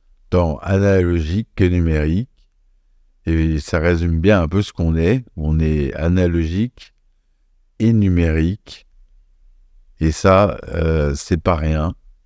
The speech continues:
On a connu, euh, ce monde-là,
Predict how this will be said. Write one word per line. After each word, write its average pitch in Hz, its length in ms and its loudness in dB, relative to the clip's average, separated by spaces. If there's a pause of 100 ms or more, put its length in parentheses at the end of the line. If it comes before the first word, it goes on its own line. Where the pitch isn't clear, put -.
(2000)
On 92 120 0
a 92 100 0
connu, 101 580 0
euh, 82 280 0
ce - 180 -6
monde-là, 87 680 0